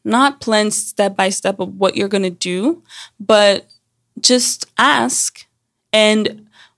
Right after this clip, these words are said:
open yourself up to receive. By open it, opening yourself up to receive, it means have that positive energy, have faith that it's gonna happen, right? I want you to actually have twenty twenty-two as the best year of your life.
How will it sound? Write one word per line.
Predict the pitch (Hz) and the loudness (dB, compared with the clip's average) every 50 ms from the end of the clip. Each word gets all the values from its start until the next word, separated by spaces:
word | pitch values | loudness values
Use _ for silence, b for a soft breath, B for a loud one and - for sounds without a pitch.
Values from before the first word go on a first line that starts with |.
| _ - | _ 2
open | 226 233 226 285 285 277 262 | 2 2 4 4 4 4 4
yourself | 254 254 - - 226 214 226 - - | 2 2 2 2 2 2 2 2 0
up | 214 208 - | 0 0 0
to | - - 190 | -2 -6 -4
receive. | 196 196 190 - - - 226 226 214 185 - - - - - | -4 -4 -2 -2 -2 -2 -2 -2 -2 -4 -4 -8 -8 -6 -4
By | 220 202 - - | -2 -2 0 2
open | 233 247 247 294 269 262 | 0 2 2 2 2 2
it, | 247 - - _ _ _ _ - | 0 -2 -6 _ _ _ _ 0
opening | - 226 226 269 277 269 269 254 | 0 2 4 4 2 2 2 0
yourself | 233 214 226 - - 214 214 220 - - | 0 0 0 0 0 0 0 -2 -4 -4
up | - 202 202 - | -4 -4 -4 -4
to | - 214 | -6 -6
receive, | 202 202 196 - - - 202 208 214 214 | -6 -6 -6 -6 -4 -4 -4 -4 -4 -2
it | 226 214 | -2 -2
means | 214 208 208 208 208 202 - B B B B B B B B B | -2 -2 -2 -2 -2 -4 -6 B B B B B B B B B
have | - 247 240 277 277 254 | 0 2 4 4 4 4
that | 262 247 233 240 | 2 2 2 2
positive | - 240 233 233 233 220 220 220 226 | 2 2 2 2 0 -2 -2 0 0
energy, | 226 226 214 202 196 - 208 | -2 -2 -2 -4 -4 -6 -6
have | 196 175 214 220 226 220 | -6 -4 -2 -2 -2 -4
faith | - - - 247 240 226 - | -4 -2 0 0 0 -2 -2
that | - 220 196 | -2 -2 -2
it's | 196 202 - | -2 -4 -4
gonna | - 208 196 - - | -4 -4 -4 -4 -4
happen, | - - 214 220 220 220 - - 76 - - - - _ _ b b b b b b - | -4 -2 -2 -2 -2 -4 -6 -8 -8 -8 -10 -16 -18 _ _ b b b b b b 0
right? | - 202 208 214 214 - - | 2 4 4 4 2 2 2
I | - 220 | 2 2
want | 226 233 233 240 254 269 262 - - | 2 2 2 0 0 0 0 0 -2
you | 247 | -2
to | 240 - - - | -4 -4 -2 -2
actually | 196 208 202 - 220 208 208 | -2 0 0 -2 -2 -4 -6
have | 202 214 202 196 202 202 - - _ _ - - | -2 0 0 0 0 -2 -4 -10 _ _ -20 -10
twenty | - 226 214 208 208 202 | -4 -2 -2 -2 -2 -2
twenty-two | - 214 208 196 190 190 - - 208 - | -2 -2 0 0 -2 -2 -2 -2 -2 -2
as | 202 196 196 190 | -2 -2 -4 -4
the | 190 196 | -4 -6
best | 190 190 190 202 202 196 196 - - 208 | -6 -4 -2 -2 -2 -2 -2 -6 -6 -4
year | 196 196 190 - - | -2 -2 -2 -2 0
of | 196 190 180 - - | -2 -2 -2 -2 -4
your | 185 180 | -4 -4
life. | 180 196 - - 185 190 226 302 359 349 - - - | -4 -4 -2 0 0 2 2 2 0 -2 -4 -10 -16